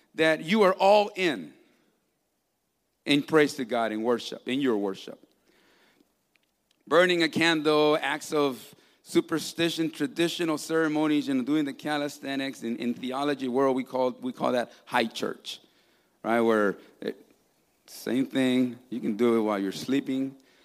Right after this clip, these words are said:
It's just wherever you go, you know they're gonna do the same thing. That, that's not emotional. That, that, that's, that's not you being one hundred percent in when it comes to worship. It doesn't fall into that category.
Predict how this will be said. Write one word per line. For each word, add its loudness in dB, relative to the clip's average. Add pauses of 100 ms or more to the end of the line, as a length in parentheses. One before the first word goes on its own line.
(160)
It's -4
just -2
wherever 0
you 0
go, 2
you 0
know 0
they're -6
gonna -4
do -2
the -2
same -6
thing. -4 (260)
That, -4 (420)
that's -2
not 2 (120)
emotional. 0 (1000)
That, -4
that, -2
that's, -2
that's -2
not 0
you -2
being 2
one 0
hundred -4
percent -6 (100)
in -2 (420)
when -4
it -4
comes -4
to -2
worship. -2 (920)
It -2
doesn't 0
fall 4
into 4
that -2
category. -4